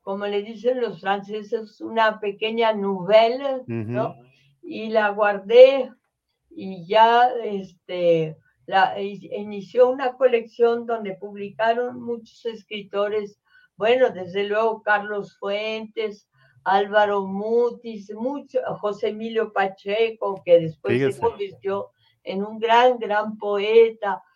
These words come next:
Speaker 1: pero sobre todo ahí destacaban mucho Carlos Fuentes y José Emilio, y entonces se llamó la colección Los Presentes. Lilus Kikus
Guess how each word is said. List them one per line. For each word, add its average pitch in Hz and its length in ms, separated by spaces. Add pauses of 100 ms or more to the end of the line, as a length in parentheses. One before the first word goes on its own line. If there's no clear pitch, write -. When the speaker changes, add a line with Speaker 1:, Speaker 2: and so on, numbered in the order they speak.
(280)
Speaker 1:
pero 190 220
sobre 220 360
todo 254 140
ahí 247 240
destacaban 208 720
mucho 214 380
Carlos 196 480
Fuentes 233 680 (380)
y 180 280
José 175 400
Emilio, 226 840 (340)
y 185 200
entonces 202 380
se 202 140
llamó 196 320
la 214 200
colección 196 600
Los 175 200
Presentes. 233 840 (400)
Lilus 220 500
Kikus 226 720